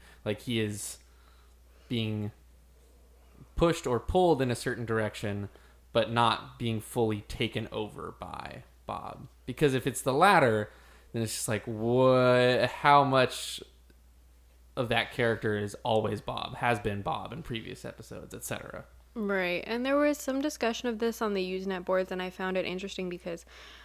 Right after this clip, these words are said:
Speaker 2: um, some people were taking note of specific scenes and specific moments, um, and making this argument that in that moment you could see through, you know, Ray Wise's performance that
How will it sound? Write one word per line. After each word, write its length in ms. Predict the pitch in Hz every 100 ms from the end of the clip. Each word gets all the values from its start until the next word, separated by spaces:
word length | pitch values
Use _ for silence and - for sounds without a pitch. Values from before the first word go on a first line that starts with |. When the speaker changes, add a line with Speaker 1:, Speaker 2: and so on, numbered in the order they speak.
| -
Speaker 2:
um, 480 | 190 185 175 170 170 -
some 220 | - 214
people 200 | 208 202
were 100 | 208
taking 440 | 202 196 190 185
note 240 | 180 175 165
of 180 | 185 185
specific 480 | - - 190 190
scenes 300 | - 302 285 240
and 100 | 214
specific 360 | 214 - 196
moments, 480 | 214 233 226 220 208 -
um, 500 | 185 180 180 180 185 - - - -
and 140 | 202
making 320 | 196 202 202
this 140 | 196 196
argument 600 | 175 185 180 180 170 -
that 200 | - -
in 180 | 180 175
that 160 | 170
moment 340 | 180 180 180 -
you 140 | 185
could 380 | - - 185 185 - 202
see 600 | - - - 240 214 190
through, 680 | - 190 180 170 - 190 - _ -
you 120 | 202
know, 140 | 185
Ray 240 | 175 185 185
Wise's 560 | 180 185 175 175 175
performance 560 | - 185 185 180 175 175
that 300 | - 151 156